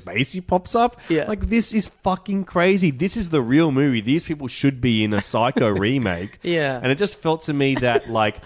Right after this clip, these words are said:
Speaker 1: where the top end is the heavy end in the original Psycho, this, the, the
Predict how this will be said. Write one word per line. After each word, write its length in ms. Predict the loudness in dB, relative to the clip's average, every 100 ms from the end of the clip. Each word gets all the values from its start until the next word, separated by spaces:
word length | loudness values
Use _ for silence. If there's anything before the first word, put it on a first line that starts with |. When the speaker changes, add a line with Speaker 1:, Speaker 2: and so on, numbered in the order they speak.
| -20 -18
Speaker 1:
where 300 | -2 4 4
the 140 | 4 0
top 500 | -2 -8 -4 -4 -4
end 260 | 0 0 0
is 120 | -2
the 160 | -2 -4
heavy 460 | -2 0 2 2
end 200 | 2 0
in 120 | -2 0
the 100 | 0
original 420 | 0 -4 -4 -4
Psycho, 560 | -2 -2 -2 0 0 0 -6 -20
this, 480 | -12 -2 0 0 -8 _
the, 300 | -8 -6 -6 -8 _ -20 -18 -14
the 420 | -6 -4 -2